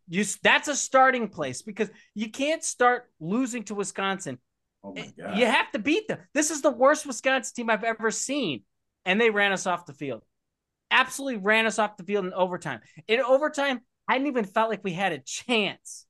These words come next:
Speaker 1: in overtime.
Speaker 2: Um, in overtime, there were two missed calls by the officiating crew,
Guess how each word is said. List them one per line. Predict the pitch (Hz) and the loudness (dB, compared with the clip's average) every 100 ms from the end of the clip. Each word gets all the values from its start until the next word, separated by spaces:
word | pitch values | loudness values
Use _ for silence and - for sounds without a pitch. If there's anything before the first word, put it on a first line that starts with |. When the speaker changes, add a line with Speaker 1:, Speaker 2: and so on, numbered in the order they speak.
| _ _ _ - | _ _ _ -8
Speaker 1:
in | 170 | -6
overtime. | 175 143 131 135 160 160 156 | -4 -4 -4 2 4 4 2
Speaker 2:
Um, | - | -2
in | 175 | 0
overtime, | 180 214 214 202 202 190 | 4 6 6 4 4 2
there | 175 | 0
were | 165 160 | -2 -2
two | - 202 | -2 -2
missed | 190 175 - | 0 -2 0
calls | 180 170 | 2 2
by | 165 156 | 2 0
the | 139 | 0
officiating | 139 135 156 - 143 139 123 | -4 -2 -4 -2 -4 -4 -6
crew, | - 120 131 | -6 -6 -6